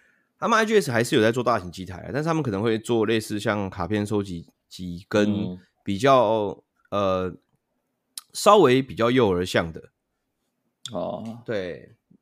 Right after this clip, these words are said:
Speaker 1: 也不算幼儿向啊，就是现在都流行的那种卡片收集，比如说那种甲虫王者啊。
Speaker 2: 对啊，还有那个
Speaker 1: 那种。
Speaker 2: 宝可梦也是啊。
Speaker 1: 对，都是那种，其实I G S也有做那些，他们有做机甲的，其实都做得蛮好的。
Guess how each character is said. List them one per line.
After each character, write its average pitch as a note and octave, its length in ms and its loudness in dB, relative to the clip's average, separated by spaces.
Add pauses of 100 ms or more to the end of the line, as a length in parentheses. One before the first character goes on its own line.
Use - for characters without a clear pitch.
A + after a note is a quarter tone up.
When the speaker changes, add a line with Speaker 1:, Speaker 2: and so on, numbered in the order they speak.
(560)
Speaker 1:
也 A2+ 140 -4
不 C#3+ 100 -12
算 G#3+ 180 -4
幼 E3+ 200 2
儿 A#2 40 0
向 C3 240 -2
啊， F#2 60 -6
就 C3 100 -10
是 D#3 280 -8 (580)
现 G3+ 220 -6
在 G3 100 0
都 F#3 140 0
流 B2+ 160 4
行 G2+ 180 -6
的 G#2 80 -4
那 B2 100 -2
种 G2 160 -2
卡 F2+ 160 -8
片 G#2 140 -4
收 G#2 160 -2
集， F#2+ 80 -10
比 E2+ 80 -10
如 G2 40 -8
说 C3 100 2
那 D3 80 0
种 G#2 100 -2
甲 F2 160 -2
虫 F#2 200 -6
王 F#2+ 200 -2
者 - 160 -8
啊。 - 200 -16 (460)
Speaker 2:
对 G2+ 120 2
啊， F2+ 180 2
还 G2+ 140 0
有 G2+ 120 4
那 G2+ 100 0
个 G2+ 80 2
Speaker 1:
那 - 0 -
种。 F#2+ 60 0
Speaker 2:
宝 F#2+ 120 4
可 G2+ 100 -2
梦 F#2 180 -4
也 F2+ 120 -4
是 - 180 -8
啊。 A2 200 -10
Speaker 1:
对， A2+ 180 0
都 B2 160 -2
是 B2+ 140 -10
那 B2 140 -2
种， E2+ 220 -6
其 C3 140 -8
实 C#3+ 40 0
I D#3+ 140 4
G D3+ 180 2
S A2+ 140 0
也 G2 60 2
有 F#2 160 -2
做 G2+ 180 -2
那 G2 100 -2
些， F#2 140 -6
他 B2 80 0
们 C3+ 100 -2
有 F#2+ 60 -4
做 A2+ 140 -2
机 G#2+ 200 -6
甲 F2 220 -4
的， C2+ 80 -8
其 D3+ 160 -4
实 E3+ 60 -4
都 F#3+ 120 4
做 F3+ 140 0
得 A#2+ 80 0
蛮 F#2+ 220 -2
好 F#2 280 -10
的。 - 160 -20